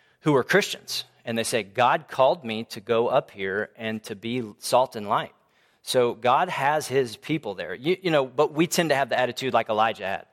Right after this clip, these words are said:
or, or Jeremiah, or some of those guys where they go, "I'm the only one,"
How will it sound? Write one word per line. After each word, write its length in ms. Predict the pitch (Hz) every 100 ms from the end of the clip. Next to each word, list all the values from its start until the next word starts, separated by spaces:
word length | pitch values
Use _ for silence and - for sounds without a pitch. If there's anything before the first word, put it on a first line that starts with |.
| _ _ _ _ _
or, 180 | 101 -
or 140 | 107
Jeremiah, 640 | 123 127 120 113 113 92
or 60 | 90
some 180 | - 110
of 60 |
those 200 | 104 101
guys 280 | - 87 90
where 80 | 95
they 120 | 92
go, 100 | 82 76
"I'm 220 | 120 139
the 100 | 104
only 380 | 110 147 165 175
one," 480 | 165 143 127 120